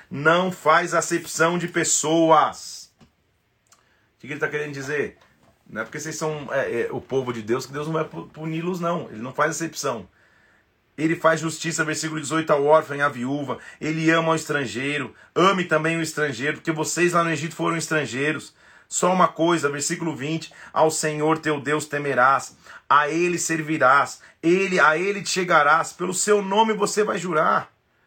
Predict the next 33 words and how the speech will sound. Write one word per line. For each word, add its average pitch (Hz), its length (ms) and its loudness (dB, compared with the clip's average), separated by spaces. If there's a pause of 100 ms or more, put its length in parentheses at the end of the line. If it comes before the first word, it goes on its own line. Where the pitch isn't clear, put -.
(140)
Versículo 196 460 -2
um 214 40 2
do 202 60 -2
capítulo 175 420 -2
onze, 175 320 -4 (340)
Ama, 220 420 4
pois, 202 280 2
o 185 60 -4
Senhor 185 360 -2
teu 180 200 -2
Deus, 160 440 -2 (200)
guarda 180 520 2
todos 196 280 0
os - 40 -6
seus 185 160 -2
preceitos, 151 640 -6
considerai 165 840 0
hoje 131 840 2 (280)
considerai 160 640 2
a 160 40 4
grandeza, 156 580 0
versículo 143 420 -6
dois, 147 260 -4
do 151 80 -8
Senhor, 143 500 -4 (240)
a 147 140 4
sua 165 220 -2
poderosa 147 580 2
mão, 131 320 -2 (180)
o 165 100 -4
seu 156 220 0
braço 147 360 2
estendido. 135 800 -6